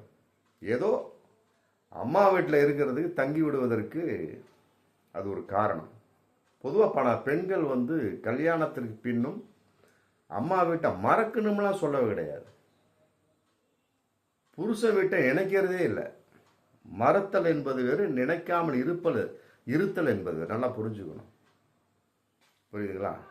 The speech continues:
இன்னும் சில பேர் இருக்காங்க, அடிக்கடி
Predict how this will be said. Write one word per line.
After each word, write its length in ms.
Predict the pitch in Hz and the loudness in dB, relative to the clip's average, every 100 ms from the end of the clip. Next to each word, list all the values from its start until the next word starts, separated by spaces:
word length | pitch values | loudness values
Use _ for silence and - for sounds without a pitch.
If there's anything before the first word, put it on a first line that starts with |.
| - - _ _ _ _ _ _ _ - | -20 -20 _ _ _ _ _ _ _ -6
இன்னும் 200 | 202 233 | -2 0
சில 220 | 190 170 | 4 6
பேர் 160 | 175 | 6
இருக்காங்க, 460 | 151 139 139 104 - - _ _ - | 4 2 2 0 -6 -14 _ _ 0
அடிக்கடி 560 | 131 175 175 185 185 | 2 2 0 0 0